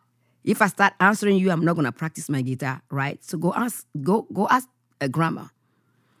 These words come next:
So the only grandma I can put my hand on was my mom's mother.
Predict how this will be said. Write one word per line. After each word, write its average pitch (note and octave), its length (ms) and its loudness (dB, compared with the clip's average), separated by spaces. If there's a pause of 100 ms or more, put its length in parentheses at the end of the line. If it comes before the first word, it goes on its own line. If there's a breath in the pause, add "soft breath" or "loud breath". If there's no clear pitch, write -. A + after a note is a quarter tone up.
(120)
So - 140 -2
the G#3 80 8
only B3 180 8
grandma F#3+ 320 8
I D#3 40 4
can C#3+ 200 0
put G3+ 200 -2
my D#3+ 100 4
hand D3+ 240 6
on C#3 200 4
was B2 160 -2
my C3 120 0
mom's C3+ 360 4
mother. B2+ 300 -6